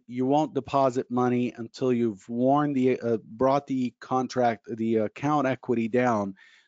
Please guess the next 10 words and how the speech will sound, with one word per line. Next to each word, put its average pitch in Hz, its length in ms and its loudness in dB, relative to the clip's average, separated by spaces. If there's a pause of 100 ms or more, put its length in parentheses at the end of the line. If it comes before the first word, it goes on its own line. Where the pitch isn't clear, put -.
(100)
to 117 100 -10
twenty-five 123 840 -2
percent 127 400 -2
of 101 60 -4
that, 80 160 -12 (480)
which - 160 -10
is 104 100 -10
twenty-seven, 113 640 -2
uh, 107 300 0
or 110 200 -2